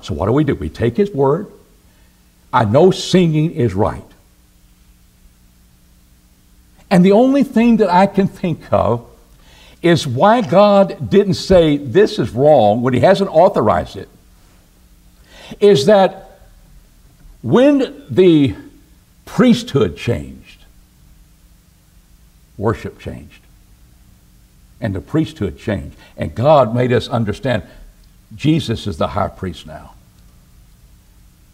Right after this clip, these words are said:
And we offer up spiritual sacrifices now. It changed the whole nature of worship.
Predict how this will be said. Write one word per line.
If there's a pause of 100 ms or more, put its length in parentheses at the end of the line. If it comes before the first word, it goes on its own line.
(400)
And
we
offer
up
spiritual
sacrifices
now. (840)
It
changed
the
whole
nature
of
worship.